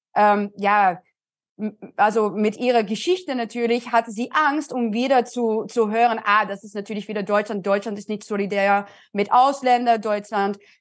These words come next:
ähm, ist wieder feindlich gegenüber Ausländern." Und das hat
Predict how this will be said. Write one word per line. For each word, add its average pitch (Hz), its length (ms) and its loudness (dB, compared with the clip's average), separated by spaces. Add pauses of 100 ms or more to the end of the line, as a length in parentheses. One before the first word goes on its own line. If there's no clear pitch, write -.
ähm, 196 460 2
ist 208 240 -2
wieder 202 220 -2
feindlich 269 720 0
gegenüber 233 560 0
Ausländern." 226 720 2 (220)
Und 233 280 -2
das 226 480 2 (340)
hat 220 400 0